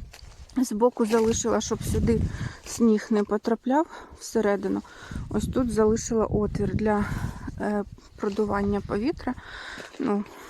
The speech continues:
кругообіг повітря. Так, е, знизу притиснули добре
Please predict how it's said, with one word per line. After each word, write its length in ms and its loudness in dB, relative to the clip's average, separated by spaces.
кругообіг 1200 2
повітря. 580 0
Так, 380 2
е, 160 6
знизу 460 6
притиснули 1080 4
добре 480 4